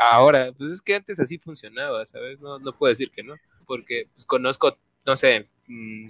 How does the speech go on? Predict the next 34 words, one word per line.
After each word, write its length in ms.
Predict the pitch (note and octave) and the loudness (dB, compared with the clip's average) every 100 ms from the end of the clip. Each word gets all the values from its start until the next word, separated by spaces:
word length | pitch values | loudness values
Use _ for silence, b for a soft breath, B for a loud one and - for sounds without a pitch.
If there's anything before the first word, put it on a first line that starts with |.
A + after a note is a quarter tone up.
| _ | _
conocidos 640 | A#2 A2+ A#2 C#3 D3+ D3 | -2 -2 -2 0 4 4
de 140 | A#2+ G#2+ | 4 -2
que 200 | A2 A2 | -4 -2
ya, 160 | A#2+ | -2
pues, 160 | - - | -4 -4
ya, 380 | A#2 A2 A2 - _ | -2 -2 -4 -14 _
ya 120 | B2 C#3+ | 2 4
llovió 300 | C#3+ B2+ C3 | 4 4 2
su, 220 | - A#2 | 0 -4
su 140 | - A2+ | -6 -8
tiempo. 380 | A#2+ A2+ - - _ - | -4 -4 -4 -10 _ -10
Y 120 | C3+ | -4
sí, 320 | - E4+ G3 | 2 4 6
o 100 | C#3 | 4
sea, 300 | C#3+ C#3 C#3 C3+ - _ - | 2 0 0 -4 -10 _ 0
realmente 640 | E3 F3 G3 G#3 F3 C3+ A2 | 2 2 2 6 6 6 2
me 140 | C3 | 4
decían, 360 | C3 A#2+ C#3+ D#3+ | 4 4 2 -4
"Ah, 120 | G3+ | -4
es 100 | G#3 | -2
que 80 | G3+ | -2
yo 100 | G3 | -2
me 100 | G3+ | -2
casé 280 | B2+ A2+ D3+ | 0 0 0
para 300 | - A#2+ G#2+ | 2 2 2
esto", 280 | A2 - - - | 0 -10 -12 -10
¿no? 180 | D3+ B2 | -8 -8
Y, 180 | A#2 A#2+ | -10 -8
y 260 | C3+ C3 | -6 -2
ya 120 | C3 D#3+ | 2 4
después, 500 | F#3 - F#3 G#3 - | 4 4 4 4 2
¿qué 120 | F#3 | 2
pasó, 340 | F3 - F3+ | 0 0 0
no? 220 | C#3+ F#3 | 0 -2